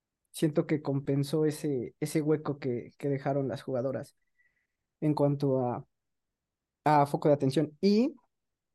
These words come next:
también, este, no sé, siento que si al color se le da un enfoque también, eh, en, de ese discurso de jugadoras que te pueden, eh, animar un vestidor así,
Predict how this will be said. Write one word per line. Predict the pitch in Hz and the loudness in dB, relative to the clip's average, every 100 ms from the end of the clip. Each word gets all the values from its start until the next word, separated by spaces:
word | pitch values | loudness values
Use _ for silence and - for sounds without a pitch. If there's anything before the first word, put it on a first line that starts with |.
| _ _ _ _ _ - - | _ _ _ _ _ -12 0
también, | 156 160 170 175 | 4 6 6 6
este, | 180 - 147 135 131 127 131 _ _ _ _ _ _ _ _ | 4 0 -2 0 0 -2 -4 _ _ _ _ _ _ _ _
no | 156 175 | 0 0
sé, | 185 190 175 | 4 6 6
siento | 151 180 208 | 4 0 0
que | 202 | -4
si | - 147 139 131 123 _ _ _ _ _ | -6 -2 -2 -2 -8 _ _ _ _ _
al | 139 147 147 | 0 0 2
color | 151 147 170 | 2 4 4
se | 220 | 2
le | 208 | 2
da | |
un | 175 | 4
enfoque | 190 185 175 185 | 2 0 -4 -4
también, | 190 147 151 160 | -2 -2 0 0
eh, | 151 - _ _ _ _ _ _ _ _ - | -2 -6 _ _ _ _ _ _ _ _ -4
en, | 139 139 135 135 139 _ | -2 0 -2 -6 -10 _
de | 139 | -2
ese | 147 196 | 2 2
discurso | 170 - 156 151 | 0 -2 -4 0
de | 143 | -2
jugadoras | 143 143 139 175 | 0 0 0 -2
que | 170 | -6
te | - | -8
pueden, | - 151 156 156 151 151 - _ _ _ _ _ _ _ _ | -4 -2 0 -2 -4 -8 -16 _ _ _ _ _ _ _ _
eh, | 151 139 135 | -2 0 0
animar | 143 143 139 151 | 2 4 4 4
un | 185 | 2
vestidor | 175 - 131 143 | 0 -2 -2 -2
así, | 151 190 277 | -4 -6 -6